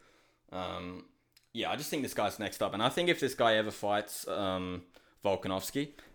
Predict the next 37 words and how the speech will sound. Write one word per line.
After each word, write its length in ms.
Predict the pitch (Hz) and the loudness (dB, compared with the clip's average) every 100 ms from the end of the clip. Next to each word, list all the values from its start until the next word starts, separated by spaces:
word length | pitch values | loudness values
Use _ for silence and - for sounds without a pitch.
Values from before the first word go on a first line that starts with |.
| - | -4
be 100 | 107 | 0
a 60 | 90 | 0
really 320 | 90 92 101 | 0 0 0
hard 200 | 98 - | -2 -8
fight 260 | - - - | -6 -8 -8
for 100 | 95 | -8
Volkanovski. 680 | 85 - 90 90 - - | -8 -8 -10 -10 -10 -10
As 80 | 98 | -4
much 260 | 117 123 131 | 0 0 2
as 60 | |
I 80 | 117 | 4
love 340 | 98 104 110 110 | 6 6 4 4
my 100 | 104 | 4
Aussie 320 | 101 107 120 | 4 4 0
mate, 220 | 113 131 | 0 0
it's 720 | - - - - _ _ _ - | -4 -18 -20 -20 _ _ _ 0
gonna 120 | 131 | 2
be 60 | 107 | 4
a 40 | |
really 240 | 92 98 | 4 2
hard 180 | 104 113 | 4 2
fight 280 | - 110 - | 2 2 2
for 100 | - | -4
him. 140 | - - _ _ - | -18 -20 _ _ -8
Um, 540 | 98 92 90 90 92 - | -2 -2 -2 -4 -6 -2
I 80 | 98 | -2
think 200 | 101 101 | 0 0
that'll 200 | 98 98 | 2 0
be 80 | 95 | -4
the 60 | |
fight 320 | - - 101 98 | -4 2 2 2
where 80 | |
he 60 | 92 | 0
loses 520 | 92 110 113 107 - - | 2 2 0 -8 -14 -10
the 80 | 101 | -6
belt. 320 | 95 101 90 - - - _ _ _ _ _ _ _ | 2 2 2 -4 -20 -20 _ _ _ _ _ _ _
Um, 720 | - 117 120 120 117 117 113 | 0 4 6 6 4 2 -2